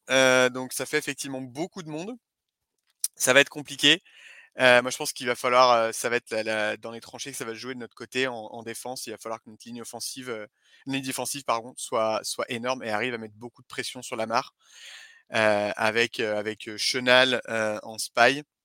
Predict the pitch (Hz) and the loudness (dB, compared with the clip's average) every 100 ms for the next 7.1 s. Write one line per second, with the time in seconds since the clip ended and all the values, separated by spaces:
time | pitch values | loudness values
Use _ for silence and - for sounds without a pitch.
0 | _ _ _ _ _ _ _ _ - - | _ _ _ _ _ _ _ _ -6 -6
1 | - 120 120 123 113 135 127 113 110 113 | -4 -2 -2 -4 -4 -4 -4 -6 -8 -12
2 | 113 - 110 - 104 104 - 110 131 135 | -8 -6 -6 -6 -8 -8 -8 -8 -8 -10
3 | 147 110 - - 107 104 101 92 - - | -12 -14 -14 -14 -8 -6 -6 -8 -12 -20
4 | - - - - - 104 - 107 104 123 | -20 -18 -14 -8 -6 -6 -4 -6 -4 0
5 | 135 127 123 127 - 120 127 135 151 110 | 4 4 2 -6 2 4 6 6 4 -8
6 | - 104 101 101 98 98 104 107 - 101 | -10 -10 -12 -12 -12 -8 -4 -4 -6 -14
7 | 95 | -16